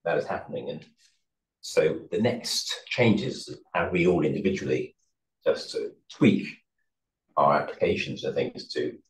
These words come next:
to represent that. So I thought that was important to bring that to this, to this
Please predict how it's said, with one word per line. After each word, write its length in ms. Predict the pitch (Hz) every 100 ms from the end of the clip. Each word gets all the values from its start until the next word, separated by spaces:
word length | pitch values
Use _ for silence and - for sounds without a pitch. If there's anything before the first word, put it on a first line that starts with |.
| _ -
to 100 | -
represent 340 | - - 67
that. 300 | 67 - -
So 180 | - -
I 60 |
thought 140 | - -
that 120 | -
was 120 | -
important 440 | - - - - -
to 60 |
bring 240 | - - -
that 260 | - - - _ _ _ _ _ _
to 120 | -
this, 460 | - - - - - _ _ _ _
to 120 | -
this 420 | - - - -